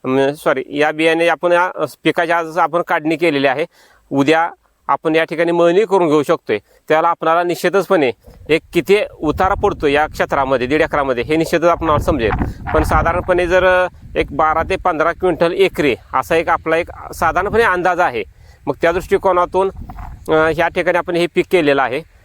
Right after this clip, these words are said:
अ, निश्चितच अगदी चांगल्या प्रकारचा बेवड या सोयाबीन पिकाचा आहे. अ, खूप चांगल्या प्रकारची वाढ झालेली होती. याचा फायदा आपणाला निश्चितच पुढचं जे काय आपण कुठलं पीक करू त्या पिकासाठी या सोयाबीन पिकाचा जो हा बेवड आहे त्याचा निश्चित आपल्याला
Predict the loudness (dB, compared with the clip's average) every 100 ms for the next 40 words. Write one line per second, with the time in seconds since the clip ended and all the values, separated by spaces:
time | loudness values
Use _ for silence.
0 | -20 -8 0 2 2 2 -2 -6 _ -4
1 | 0 0 2 0 0 0 0 0 -2 -2
2 | -2 -2 -2 -2 2 2 2 0 -6 0
3 | 0 2 0 -4 -10 -2 0 2 0 -2
4 | -2 -2 0 -2 0 -2 0 -4 -4 _
5 | _ _ _ -20 -20 -20 -4 0 2 2
6 | 0 -2 -6 _ _ -2 -2 0 -2 0
7 | -2 -2 -2 0 0 2 0 2 2 0
8 | 0 -4 _ _ -2 0 0 0 0 2
9 | 2 0 0 0 0 -2 -2 0 0 0
10 | -2 0 2 2 0 -2 -2 -4 0 -2
11 | 0 0 2 2 -2 _ _ -2 -2 -2
12 | -4 -4 -4 -4 0 2 0 0 0 0
13 | 0 -2 -2 -2 0 0 0 2 0 2
14 | 2 2 0 -2 -2 0 0 0 0